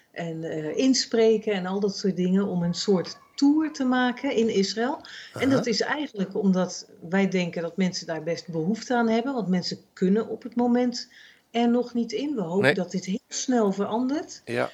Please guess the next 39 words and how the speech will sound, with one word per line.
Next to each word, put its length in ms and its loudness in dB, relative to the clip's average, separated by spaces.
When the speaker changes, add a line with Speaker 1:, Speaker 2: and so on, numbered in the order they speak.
Speaker 1:
Maar 440 -2
op 140 -8
het 100 -10
moment 400 4
is 240 -6
dat 180 -4
dus 160 -4
nog 140 0
niet 220 0
zo, 160 2
tenzij 400 -2
je 60 -2
in 80 2
een 100 2
groep 280 -4
gaat 400 0
en 100 -4
allerlei 400 0
restricties 680 -4
en 300 0
toestanden. 680 0
Speaker 2:
Mhm. 300 0
Speaker 1:
Ehm, 280 2
maar 320 0
wat 180 0
we, 140 -4
Jair 400 2
dus 160 -4
graag 380 -4
wilde 440 2
en 300 -8
aan 140 -10
het 160 -12
maken 400 -2
is, 200 -4
is 240 -6
eigenlijk 340 -4
een 180 -8
tour. 400 2